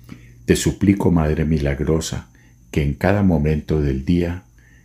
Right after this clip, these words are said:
me permitas tener la dicha de gozar de buena salud, que pueda ser valiente, que no caiga ante las tentaciones del enemigo.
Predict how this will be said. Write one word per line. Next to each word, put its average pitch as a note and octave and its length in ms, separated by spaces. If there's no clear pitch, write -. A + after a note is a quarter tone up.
me D#2+ 180
permitas F2 680
tener D2+ 340
la D#2+ 160
dicha E2 380
de D#2 100
gozar D2+ 580
de D2+ 80
buena D2 300
salud, C2 480
que D2 100
pueda E2+ 260
ser D#2+ 260
valiente, D#2 800
que E2 100
no E2 240
caiga F2 360
ante D#2+ 220
las C#2 240
tentaciones D2+ 840
del D2 160
enemigo. C#2+ 640